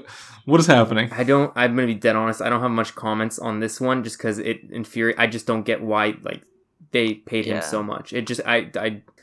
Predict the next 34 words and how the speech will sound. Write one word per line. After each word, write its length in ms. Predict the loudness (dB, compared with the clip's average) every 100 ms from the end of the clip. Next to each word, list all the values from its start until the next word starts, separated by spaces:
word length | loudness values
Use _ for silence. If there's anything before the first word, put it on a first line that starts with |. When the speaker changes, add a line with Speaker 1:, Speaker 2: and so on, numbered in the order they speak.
| -20 -8
Speaker 2:
I 100 | -2
don't 160 | -2 -4
get 160 | -8
it. 160 | -8 -10 _ _ -12
Speaker 3:
Sh-, 120 | -8 -8 -6
shout 220 | 2 6
out 100 | 6
to 100 | 6
Shams, 440 | 4 6 6 6 4
who 80 | 2
just 280 | 2 0 -2
kinda 280 | 0 2 2
slid 460 | 0 4 4 6
that 180 | 6 6
in 160 | 6 4
there. 240 | 4 6
Speaker 2:
<laughs> 0 |
Speaker 3:
Just 320 | 4 4 4
Speaker 2:
Yeah. 80 | 6
Speaker 3:
like, 240 | 2 -2 -6 -18 -18 -4
just, 200 | 0 2
<laughs> 220 | 0 2
it 60 | 4
was 100 | 6
just 140 | 2 2
a 40 |
little 260 | 4 6 6
report. 340 | 4 0 -4
He's 120 | -4
like, 100 | 0
"Yeah, 120 | 2 4
I 60 |
know 200 | 6 6
this 360 | 6 4 2